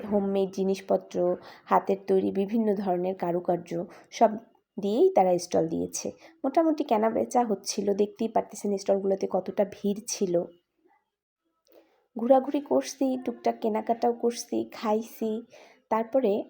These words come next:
আমরা চলে যাই প্রোগ্রামের উদ্দেশ্যে। প্রোগ্রামের সামনে যখন বসি, তখন প্রোগ্রামটি শুরু হয়নি, অপেক্ষা করি প্রোগ্রাম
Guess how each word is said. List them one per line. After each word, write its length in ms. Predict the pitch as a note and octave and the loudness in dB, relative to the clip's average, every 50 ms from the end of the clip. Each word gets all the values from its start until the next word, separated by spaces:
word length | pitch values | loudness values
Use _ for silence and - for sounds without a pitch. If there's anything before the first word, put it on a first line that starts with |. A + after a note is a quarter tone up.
| _ - | _ -6
আমরা 260 | A3 G#3 G#3 G#3+ A3 | -4 -4 -2 -4 -2
চলে 260 | - A#3+ A3+ A3+ A#3 | -2 -2 0 0 0
যাই 260 | A3+ A#3 A3 F#3+ G#3 B3 B3 - _ _ _ _ _ _ _ _ _ _ _ _ _ _ _ _ - | 2 2 2 2 2 -2 -6 -12 _ _ _ _ _ _ _ _ _ _ _ _ _ _ _ _ 2
প্রোগ্রামের 440 | A3+ A3+ G3 G3 F#3+ F3+ F3 E3+ E3+ | 2 4 4 4 4 4 2 0 -2
উদ্দেশ্যে। 460 | E3 E3 F#3 - - - - - - - - _ _ _ _ _ _ - | -4 -4 -8 -10 -10 -8 -10 -12 -12 -14 -16 _ _ _ _ _ _ -6
প্রোগ্রামের 500 | A3+ A3 G#3+ G#3+ B3 A#3+ A#3 A3+ A3+ A#3 | -4 -4 0 2 2 2 2 0 0 -2
সামনে 420 | B3 - - G#3+ G3 G#3 G#3 G#3+ G#3+ | -4 -6 -6 -4 -2 -2 -2 -2 -2
যখন 320 | A3 A3+ A#3 - A#3+ A#3 | -2 -4 -4 -2 -4 -2
বসি, 320 | A3+ A#3+ A#3+ - - A#3 A#3 | -2 -2 -2 -2 -6 -4 -2
তখন 280 | A#3 G#3+ G#3 A#3 A3 | -2 -2 -2 -2 -4
প্রোগ্রামটি 440 | G#3+ G#3+ G#3+ G#3+ G#3+ G#3 G#3+ A3 B3 | -2 -2 -2 -2 -2 -4 -4 -6 -8
শুরু 240 | - - C4 B3+ C4 | -6 -4 -2 -2 0
হয়নি, 360 | B3 G#3 F#3+ F#3+ F#3+ F#3+ - | 0 0 -2 -2 -2 -4 -4
অপেক্ষা 380 | - G#3 - G#3+ G#3+ - A#3 G#3 | -6 -6 -8 -8 -4 -4 -4 -2
করি 200 | A3 G#3 G#3 G#3+ | 0 0 -2 0
প্রোগ্রাম 380 | G#3+ G3+ G3 F#3+ G3 F#3+ F#3 | -2 -2 -2 -2 -2 -2 -2